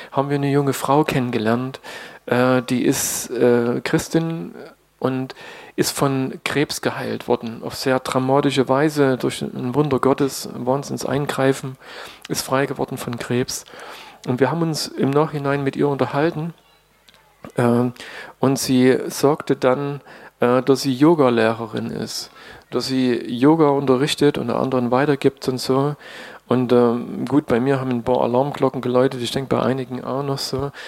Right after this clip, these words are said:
haben mit ihr darüber gesprochen. Und, äh, natürlich ist es für so jemanden eine, eine schwierige Entscheidung, zu sagen, gebe ich das jetzt auf,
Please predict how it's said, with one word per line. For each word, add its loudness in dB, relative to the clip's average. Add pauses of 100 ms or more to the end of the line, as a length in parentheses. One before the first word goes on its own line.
(160)
haben -2
mit -2
ihr 4
darüber -2
gesprochen. -6 (540)
Und, 2
äh, 2
natürlich 2
ist -4
es 0
für -2
so 2
jemanden -2 (300)
eine, 2
eine 2
schwierige 4
Entscheidung, -2 (340)
zu 2
sagen, 0
gebe 2
ich -2
das 0
jetzt -6
auf, -2